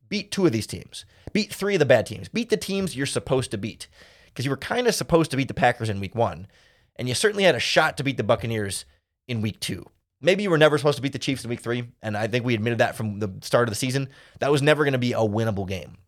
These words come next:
But you gotta start beating the teams that you, that you are supposed to beat if your players are gonna keep the trust and keep the faith and all that stuff. Because then you get to, again, a Chargers team that I think is, just beat the Vikings, I think is a little better than the record suggests.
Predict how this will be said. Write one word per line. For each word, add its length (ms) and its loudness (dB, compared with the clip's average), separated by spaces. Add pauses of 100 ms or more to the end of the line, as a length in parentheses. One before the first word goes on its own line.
(760)
But 120 -2
you 100 0
gotta 200 6
start 220 4
beating 160 0
the 60 0
teams 280 -2
that 80 -2
you, 260 -6
that 140 -4
you 340 -4 (300)
are 120 -2
supposed 440 -2
to 60 -2
beat 340 -6 (480)
if 260 -2
your 160 0
players 340 6
are 60 2
gonna 140 0
keep 200 -8
the 60 -10
trust 400 0 (300)
and 80 -10
keep 160 -4
the 80 -4
faith 400 -2 (240)
and 140 2
all 100 4
that 140 -4
stuff. 180 -4
Because 260 2
then 180 8
you 60 2
get 160 4
to, 220 8 (260)
again, 180 4
a 40 2
Chargers 400 6
team 180 -2
that 80 6
I 40 4
think 200 0
is, 160 -2 (320)
just 140 -4
beat 140 0
the 80 0
Vikings, 480 0
I 80 -2
think 140 -2
is 40 0
a 60 -2
little 160 0
better 180 4
than 100 2
the 80 0
record 300 -2
suggests. 420 -2